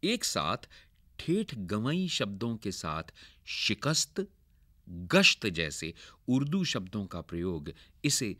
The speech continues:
सहज परिवेश देता है। ध्यान देने की बात है कि यही कवि जब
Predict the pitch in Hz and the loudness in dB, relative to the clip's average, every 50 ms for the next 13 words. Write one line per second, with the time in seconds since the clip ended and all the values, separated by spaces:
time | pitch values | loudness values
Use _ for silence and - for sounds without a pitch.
0 | - - - - - - - - 175 156 170 180 143 143 - - 147 147 139 131 | -14 -20 -12 -8 -4 -2 0 0 2 2 0 0 0 -2 -4 -4 -4 0 0 0
1 | 120 131 127 120 - - - - 92 90 82 - 76 71 65 - - - - - | 2 0 0 0 -2 -2 -2 0 0 -2 -2 -2 -6 -10 -10 -12 -16 -20 -20 -20
2 | - _ _ - _ _ _ - _ - - _ _ _ _ _ _ _ _ _ | -20 _ _ -20 _ _ _ -20 _ -20 -20 _ _ _ _ _ _ _ _ _
3 | _ _ _ _ _ _ _ - - _ _ _ _ _ _ - - 98 98 104 | _ _ _ _ _ _ _ -20 -20 _ _ _ _ _ _ -14 -12 -8 -2 0
4 | 123 143 180 226 226 208 208 202 185 175 156 - 127 95 90 87 90 95 92 - | 2 2 4 4 4 4 4 4 4 2 0 0 -2 -2 0 0 -2 -2 -4 -6
5 | 92 101 131 160 165 - 170 143 110 101 110 110 170 226 214 - - 117 92 98 | -6 -6 -6 -6 -4 -2 -2 0 0 0 0 0 0 0 -2 0 -2 -2 -2 -2
6 | 131 143 120 127 139 131 123 | -4 -2 0 0 0 0 -2